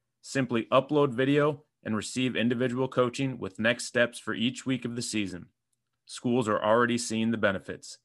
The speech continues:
Visit virtual kicking dot com to schedule a free Zoom call or text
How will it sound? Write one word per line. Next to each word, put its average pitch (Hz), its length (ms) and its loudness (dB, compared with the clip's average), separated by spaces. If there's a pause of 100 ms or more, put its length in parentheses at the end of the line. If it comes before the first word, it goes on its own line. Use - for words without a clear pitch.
(560)
Visit 113 380 0
virtual 139 560 0
kicking 147 480 -2
dot 127 260 2
com 135 320 2
to 113 60 -4
schedule 120 440 -2
a 107 60 0
free 127 260 -2
Zoom 120 360 0
call 143 420 4 (220)
or 113 100 2
text - 480 0